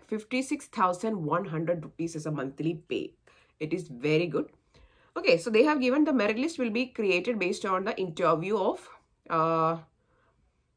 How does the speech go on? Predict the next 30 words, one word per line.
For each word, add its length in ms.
based 240
on 100
the 80
interview 240
that 180
they 120
will 140
be 120
conducting. 540
Yeah, 260
they 160
will 160
be 160
paid 480
monthly 320
stipend 520
and 140
one-time 560
ba-, 380
book 360
allowance 680
at 160
applicable 520
rates. 360
Uh, 180
basic 400
pay 140
is 100
fifty-six 480
thousand 400